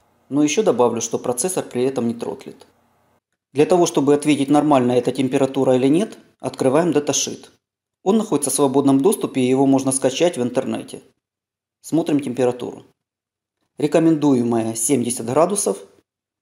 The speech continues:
максимальная сто двадцать пять. То есть температура моего бокса, исходя из этих параметров,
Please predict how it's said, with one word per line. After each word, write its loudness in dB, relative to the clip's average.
максимальная 2
сто -2
двадцать -4
пять. -8
То 0
есть 0
температура 2
моего 4
бокса, 0
исходя -2
из -4
этих -6
параметров, -2